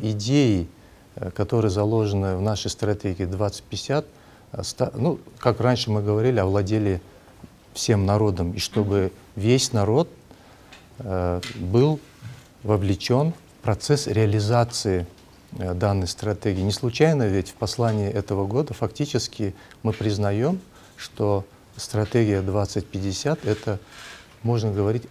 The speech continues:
как национальная идея нашей страны. Поэтому и вот, э, э, словарь терминов, э, который разработан и сегодня презентуется,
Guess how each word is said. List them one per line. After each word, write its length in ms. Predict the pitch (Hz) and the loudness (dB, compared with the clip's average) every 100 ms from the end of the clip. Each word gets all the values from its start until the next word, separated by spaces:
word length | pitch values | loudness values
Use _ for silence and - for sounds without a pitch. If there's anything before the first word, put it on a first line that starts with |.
| - | -10
как 220 | - 117 | -4 -2
национальная 720 | 95 107 - 117 117 120 110 92 | 0 -2 0 0 2 2 2 0
идея 440 | 98 92 98 98 | -2 -4 -2 -2
нашей 360 | 90 95 - 95 | -2 -4 -6 -10
страны. 440 | - 104 104 95 82 | -10 -4 -2 -2 -2
Поэтому 560 | 95 120 120 110 101 104 - - - | -2 -2 -4 -4 -4 -8 -16 -20 -12
и 400 | - 104 104 101 101 | -4 0 2 0 0
вот, 120 | 104 - - | -2 -2 -2
э, 140 | 98 92 95 - - - - - - - - | 0 0 -4 -10 -18 -20 -20 -20 -20 -18 -8
э, 160 | 95 | -6
словарь 520 | 87 - 113 117 117 98 | -6 -2 2 6 6 4
терминов, 540 | - 156 170 120 90 - - | 4 4 4 2 0 -4 -8
э, 240 | 92 87 87 | -4 -4 -2
который 400 | 101 - 95 90 | -4 -2 -2 0
разработан 720 | 98 95 101 110 147 107 95 | 0 -2 -2 0 -2 -2 -4
и 60 | |
сегодня 420 | 92 107 101 90 | -4 -2 -2 -2
презентуется, 840 | 85 98 95 98 - 139 143 - | -4 -4 -4 -4 -6 -8 -6 -4